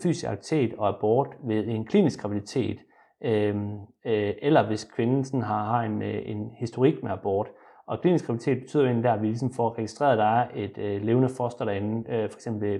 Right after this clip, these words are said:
ved, ved, ved, via billeder. Men det, der så er, øh, spørgsmålet, det er så, hvad med sådan biokemisk, når vi ser, at der er et spike i H C G, der bør i gang sætte, øh, hele graviditetsprocessen og så videre.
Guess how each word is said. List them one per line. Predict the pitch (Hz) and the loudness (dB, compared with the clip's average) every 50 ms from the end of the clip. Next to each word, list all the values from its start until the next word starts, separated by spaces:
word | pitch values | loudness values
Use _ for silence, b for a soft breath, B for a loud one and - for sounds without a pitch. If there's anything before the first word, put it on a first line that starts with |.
| 98 - | -4 -8
ved, | - 101 - - 110 98 104 104 - | -10 -10 -10 -10 -10 -10 -10 -10 -10
ved, | 110 104 | -10 -8
ved, | 104 110 110 123 127 | -8 -8 -8 -4 0
via | 120 113 104 - | 0 2 2 2
billeder. | 104 104 107 98 95 92 - B B B B B B B B - | 0 2 2 2 0 -2 -4 B B B B B B B B -2
Men | 131 120 117 | 0 0 4
det, | 139 156 | 6 6
der | 165 - | 6 6
så | - 151 | 6 6
er, | 147 143 - - 123 110 107 104 | 6 6 6 6 4 4 6 4
øh, | 104 107 107 101 | 2 2 0 -2
spørgsmålet, | - - - 131 131 131 123 113 107 | -4 -2 -2 -2 0 0 -2 -2 0
det | 113 | 0
er | 113 | -2
så, | 113 - | -2 -4
hvad | 113 123 131 | -2 -2 0
med | 135 127 | 0 0
sådan | 127 - 135 117 - | -2 -2 -4 -2 0
biokemisk, | - 165 175 170 165 170 123 110 101 101 98 - | 2 4 4 4 4 4 0 -2 -2 -4 -8 -8
når | - 117 | -8 -6
vi | 107 104 | -6 -6
ser, | - - 143 135 120 | -2 0 0 0 0
at | 104 | 0
der | 104 104 | 0 0
er | 110 117 127 123 - b b b b b b b - | 2 2 0 -2 -4 b b b b b b b -8
et | - 107 - | -8 -8 -4
spike | - 123 117 123 131 131 | 0 2 4 6 6 6
i | 120 | 4
H | 113 110 104 | 2 0 -2
C | 107 110 | -2 -2
G, | - 139 139 139 123 107 | 0 0 0 0 0 0
der | 107 98 - - _ _ | -2 -2 -4 -10 _ _
bør | - 110 107 | -4 -2 -2
i | 107 | 0
gang | 107 139 127 131 107 - | 2 2 2 0 0 -4
sætte, | - - 110 107 - - - b b b b b b b - | -4 -2 -2 -4 -4 -6 -16 b b b b b b b -2
øh, | 113 107 104 | 0 0 2
hele | 101 113 123 123 | 2 2 2 2
graviditetsprocessen | 127 117 98 98 - 143 120 - - 113 - - 107 104 104 - - 110 101 101 | 4 2 0 0 0 -2 -2 -2 -6 -8 -4 -2 -4 -4 -4 -6 -10 -10 -10 -10
og | - 101 85 104 101 | -10 -10 -10 -8 -6
så | 107 | -4
videre. | 98 98 98 101 104 | 0 2 2 2 2